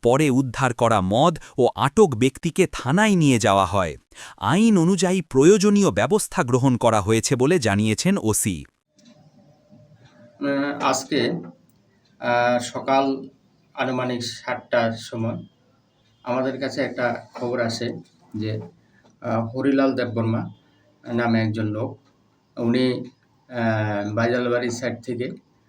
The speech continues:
Speaker 2: আহ, দেশীয় মদ আনবে। সেই খবরের ভিত্তিতে আমরা এবং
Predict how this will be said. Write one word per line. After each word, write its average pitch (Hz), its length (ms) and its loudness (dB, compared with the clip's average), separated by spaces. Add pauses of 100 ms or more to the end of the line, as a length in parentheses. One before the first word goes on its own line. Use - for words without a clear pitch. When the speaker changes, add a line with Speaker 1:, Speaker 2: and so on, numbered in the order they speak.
(240)
Speaker 2:
আহ, 107 360 -2 (460)
দেশীয় 127 380 0
মদ 117 280 0 (920)
আনবে। 117 440 0 (340)
সেই 127 480 -4
খবরের 131 340 -4
ভিত্তিতে 123 560 -8 (340)
আমরা 120 280 -2
এবং 123 480 -2